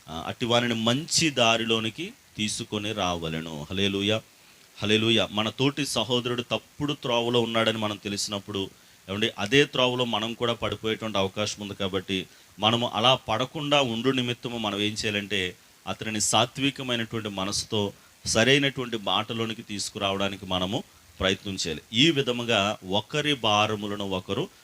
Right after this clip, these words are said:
భరించాలి. ఏంటి ఇప్పుడు దేవుడు మనకి ఇచ్చినటువంటి భారం? తప్పు దారిలో ఉన్నటువంటి సహోదరుడిని మంచి మార్గంలోనికి నడిపించడమే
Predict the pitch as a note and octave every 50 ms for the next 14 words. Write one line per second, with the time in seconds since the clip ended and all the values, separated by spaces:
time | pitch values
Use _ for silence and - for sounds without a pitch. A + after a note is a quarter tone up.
0 | _ - - G2 G2+ G2+ F#2 - F#2 F2+ G2+ B2 C#3 D3 D3 D#3 D3 - - C3
1 | C3+ A#2+ A2+ A#2 B2 B2 A#2+ B2+ A#2+ A2+ - G#2+ - - A2+ A2+ G#2+ A2+ G#2+ G#2+
2 | G#2 G#2 G#2 G#2 G#2 G#2 G2+ G2 - - G#2 G2+ - - _ - C#3+ C#3 B2 B2+
3 | B2 B2 B2 B2 B2 B2 A#2+ A2+ A2+ A2+ A2 - A#2 A2 G#2 G2+ A2+ A2 - -
4 | - - G#2+ G#2+ G2+ G2 G#2+ G2 G2 G2+ A2+ D3+ - - - - - - - -
5 | - G#2+ B2 B2+ - - D3 C3+ B2 A2+ A2 A2 A2+ G#2 A2 A#2 A2+ A2 G#2+ G#2+
6 | G#2 G#2+ - - A2+ G2+ F#2+ G2 - G#2+ G2+ G2+ - A2 F#2+ G2 G2+ A2+ D3 D#3+